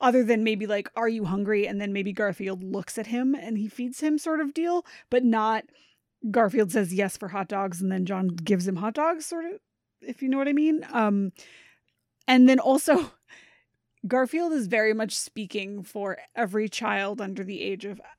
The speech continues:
I don't know, sixteen or something like that <laughs> when he's whining about, "Gah, Christmas stinks. Why do you have to go see some stupid old relatives? Why do you have to go to the farm? Why can't they come here?" I,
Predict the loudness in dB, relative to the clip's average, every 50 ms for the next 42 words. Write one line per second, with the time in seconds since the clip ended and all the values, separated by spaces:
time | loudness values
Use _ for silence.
0 | _ _ _ _ _ _ _ _ _ _ _ _ _ _ _ _ _ _ _ _
1 | _ _ _ -20 -20 -20 -18 -18 -18 -18 -18 -18 -18 -16 -14 -12 -12 -10 -10 -8
2 | -8 -4 -4 -4 -4 -4 -4 2 4 6 6 8 6 4 2 2 2 2 2 2
3 | 2 0 0 0 2 2 2 2 2 -2 -4 -4 -6 -8 _ -20 -18 -18 -18 -16
4 | -6 0 2 6 6 6 6 6 2 2 2 0 -6 -18 -20 -18 _ -4 0 2
5 | 4 4 4 4 2 2 4 4 2 2 0 0 2 2 2 0 -2 -6 -20 -20
6 | -20 -20 -20 -20 -20 -20 _ _ -2 0 2 2 2 2 0 -2 -4 -4 -2 0
7 | 0 2 2 0 2 2 0 2 4 4 4 4 2 -2 -2 0 4 6 8 8
8 | 8 6 4 2 0 2 2 2 2 2 0 0 0 2 0 0 0 -2 -6 -2
9 | -2 0 2 4 6 6 6 6 4 4 4 6 8 8 6 6 2 -2 -2 0
10 | 2 2 2 2 2 2 4 4 4 4 2 0 -2 -2 0 0 0 0 0 -2
11 | -6 -4 -2 -2 0 4 4 2 2 2 2 2 2 4 4 6 6 4 4 0
12 | -2 2 2 2 2 2 -2